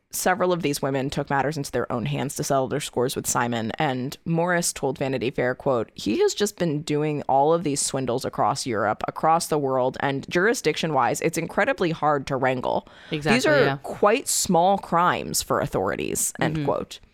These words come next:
Speaker 1: She described the documentary to Vanity Fair as, quote, "a story about love and heartbreak and a kind of uncovering of all these little pieces of the Simon puzzle. We spoke to a psychologist as part of the podcast,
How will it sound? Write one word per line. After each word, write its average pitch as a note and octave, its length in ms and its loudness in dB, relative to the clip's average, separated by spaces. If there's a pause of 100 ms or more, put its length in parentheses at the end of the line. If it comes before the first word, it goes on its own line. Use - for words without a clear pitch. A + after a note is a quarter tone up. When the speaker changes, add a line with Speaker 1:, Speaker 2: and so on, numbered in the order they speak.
(640)
Speaker 1:
She - 160 0
described G#3 460 2
the A3 40 0
documentary G3 520 2
to F#3 80 0
Vanity E3 400 0
Fair E3 460 2
as, D#3+ 300 0 (240)
quote, D#3+ 400 2
"a E3 120 2
story F3+ 360 0
about F3 260 2
love D#3 180 2
and F#3+ 100 0
heartbreak D3 680 0
and D3+ 360 -2
a D#3+ 80 0
kind F#3+ 300 -2
of A#3+ 180 -2
uncovering E3 760 -2
of D3 280 0
all D3 160 4
these F#3+ 280 -4
little E3+ 160 0
pieces C#3 440 -4
of C3 120 -8
the D3 60 -6
Simon C3+ 360 -2
puzzle. - 420 -4 (380)
We F3+ 100 2
spoke F3+ 280 0
to - 100 -4
a D#3 60 2
psychologist G#3 840 0
as G3 100 -4
part F#3+ 200 0
of F#3+ 120 -6
the - 40 -6
podcast, F3 800 0